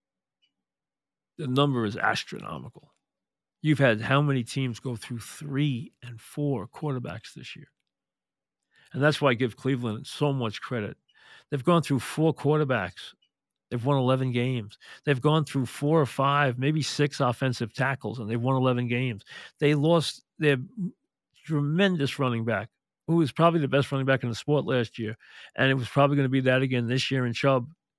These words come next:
and they won eleven games. Last night, they beat the Jets and put up a big number in the first half without Amari Cooper, who was coming off a two hundred sixty-five yard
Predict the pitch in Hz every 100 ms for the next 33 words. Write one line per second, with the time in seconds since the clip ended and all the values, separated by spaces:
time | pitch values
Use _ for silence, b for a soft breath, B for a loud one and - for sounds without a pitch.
0 | _ _ _ _ 139 131 135 131 139 135
1 | 127 127 127 131 127 - _ _ _ _
2 | _ _ _ _ _ _ _ _ _ _
3 | _ _ 147 143 147 143 135 123 139 -
4 | 139 139 - 135 123 - _ - - 165
5 | 143 123 127 117 - 151 180 160 156 143
6 | 139 131 - 139 - 135 127 117 - 127
7 | 135 123 123 110 - 131 139 _ _ _
8 | _ _ _ _ _ _ _ _ _ -
9 | 143 127 - 143 143 110 113 151 151 123
10 | 131 - 120 131 120 113 123 113 131